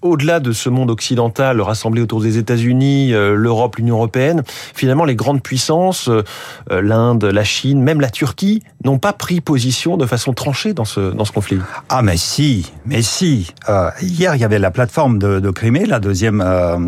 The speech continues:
Speaker 2: le deuxième sommet de la pla-, plateforme de Crimée que Zelensky a
Speaker 1: Mobilisé par
Speaker 2: réussi,
Speaker 1: l'Ukraine, oui.
Speaker 2: a, a, a réussi de mobiliser. Quarante-six pays. Erdogan, ce cher Erdogan, et hier, il a dit, il a dit directement,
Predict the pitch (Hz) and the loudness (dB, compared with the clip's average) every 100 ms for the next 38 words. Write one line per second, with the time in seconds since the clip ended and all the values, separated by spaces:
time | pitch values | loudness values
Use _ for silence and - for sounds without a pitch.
0 | 92 90 107 110 120 101 - 117 117 98 | 0 0 2 2 2 0 0 2 2 0
1 | 92 113 101 104 110 127 107 90 - 117 | 0 0 0 -2 -2 0 0 0 0 0
2 | 107 107 85 113 117 120 120 98 127 143 | 0 -2 0 0 2 2 2 2 2 2
3 | 120 117 156 104 90 98 110 101 113 107 | 2 2 2 2 0 0 2 2 2 2
4 | 107 110 143 - 143 110 101 104 113 147 | 2 2 0 0 0 0 2 2 2 0
5 | 196 135 117 110 123 - 120 160 240 - | -2 0 0 0 -4 -2 0 0 -2 -8
6 | - - - - 170 160 120 117 110 92 | -20 -20 -20 -6 -2 0 0 2 2 0
7 | 82 82 - 101 175 147 117 90 92 90 | -2 -6 -4 -2 0 0 0 0 0 0
8 | 82 82 - 110 104 156 127 101 87 95 | -2 -4 -4 0 2 2 0 0 0 -2
9 | 113 - - _ 117 104 92 101 95 151 | -2 -4 -16 _ 0 0 0 0 0 -2
10 | 131 131 95 80 | -2 -2 -2 -2